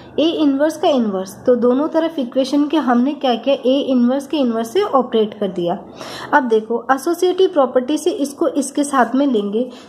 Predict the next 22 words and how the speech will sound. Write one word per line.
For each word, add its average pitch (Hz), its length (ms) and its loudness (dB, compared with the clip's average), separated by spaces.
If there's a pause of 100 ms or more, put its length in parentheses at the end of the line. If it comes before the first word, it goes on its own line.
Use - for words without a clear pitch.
(100)
तो 269 60 2
हम 269 200 2
कैसे 262 320 0
लिखेंगे 277 420 0
इसको? 302 340 -2 (380)
ए 277 400 2
inverse 247 520 2
के - 120 -4
इन-, 240 720 -2
A 269 120 4 (120)
inverse 262 420 2
का 359 100 -2 (120)
inverse 220 460 0
star 240 540 0
A 269 80 2
inverse, 247 720 0
और 254 140 4
ये 359 420 0
ए 269 160 2
बाहर 226 340 2
रह 208 120 0
जाएगा, 202 440 0